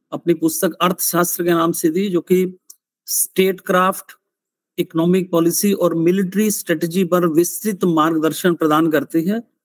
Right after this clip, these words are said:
जिसमें शासन, प्रशासन, आर्थिक प्रबंधन और कूटनीति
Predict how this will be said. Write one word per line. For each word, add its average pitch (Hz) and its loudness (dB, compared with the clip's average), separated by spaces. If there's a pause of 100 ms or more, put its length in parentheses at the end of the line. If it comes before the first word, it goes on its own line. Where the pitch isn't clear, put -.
(300)
जिसमें 190 0 (440)
शासन, 185 0
प्रशासन, 175 0
आर्थिक 165 -2
प्रबंधन 160 2 (600)
और 180 2
कूटनीति 180 -2